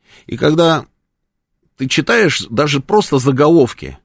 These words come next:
допустим, их газет, ты понимаешь, что они испугались этой встречи еще до того момента, как эта встреча случилась. Ну, просто какая-то истерика.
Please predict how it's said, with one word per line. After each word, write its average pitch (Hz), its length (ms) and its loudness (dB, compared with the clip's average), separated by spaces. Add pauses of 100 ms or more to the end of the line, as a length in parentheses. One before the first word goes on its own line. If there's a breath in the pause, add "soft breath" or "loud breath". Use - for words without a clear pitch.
(280)
допустим, 92 560 -6
их 113 100 -2
газет, 143 420 -2
ты 147 100 -2
понимаешь, 135 420 -2
что 139 180 -2
они 139 220 -2
испугались 143 580 -2
этой 135 200 -4
встречи 185 380 -4
еще 139 220 0
до 156 220 2
того 151 220 0
момента, 143 440 -2
как 131 220 -6
эта 139 180 -6
встреча 131 380 -4
случилась. - 680 -6 (1700)
Ну, 135 100 2
просто 208 320 2
какая-то 147 480 0
истерика. 95 500 -6